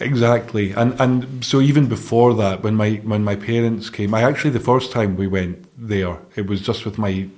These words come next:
sister and my brothers. We were all just teenagers. Um, and, but, but when we came back from that, that first visit, our parents could see we, something had changed, and they were, we weren't, you know,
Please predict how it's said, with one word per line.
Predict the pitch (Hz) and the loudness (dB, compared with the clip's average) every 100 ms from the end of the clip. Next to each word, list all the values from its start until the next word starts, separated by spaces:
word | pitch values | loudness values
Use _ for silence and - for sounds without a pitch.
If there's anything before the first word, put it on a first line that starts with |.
| - | -18
sister | - 113 - - 98 | -8 -6 -6 -6 -4
and | |
my | 95 | -4
brothers. | 92 92 104 101 82 95 | -6 -4 -2 -2 -6 -6
We | |
were | 95 101 | -2 0
all | 95 | 0
just | 92 98 - | -2 -6 -6
teenagers. | 113 113 92 87 80 - - - - _ | -4 -2 -4 -8 -12 -16 -20 -20 -20 _
Um, | 107 98 92 90 90 90 - - - _ _ | -2 0 0 -2 -6 -10 -20 -20 -20 _ _
and, | 113 95 90 90 - - - | -6 -4 -2 -4 -8 -16 -12
but, | 120 117 117 120 | 0 0 0 -4
but | 110 104 | -2 0
when | 107 110 | 0 0
we | 110 | 0
came | 107 110 98 | -2 -2 0
back | 98 107 98 | 2 0 -2
from | - 101 | -6 -4
that, | 95 92 - _ | -4 -6 -10 _
that | - 95 87 - | -6 -6 -6 -14
first | - 104 92 - - | -8 -4 -4 -4 -6
visit, | 101 92 95 90 - - _ | -4 -2 -6 -8 -16 -20 _
our | - 98 | -4 -4
parents | 107 113 104 101 | 0 2 2 -2
could | - 98 | -6 -8
see | - - 104 | -8 -6 -4
we, | 98 95 92 - _ _ | -2 -4 -6 -14 _ _
something | - 98 98 | -8 -6 -4
had | 92 | -6
changed, | - 98 87 78 | -6 -6 -6 -6
and | 95 | -4
they | 98 | -2
were, | 92 92 - - _ - | -2 -4 -10 -20 _ -8
we | 101 | -4
weren't, | 98 98 95 - - | -2 -2 -4 -14 -10
you | 123 | -4
know, | 101 85 | -2 -4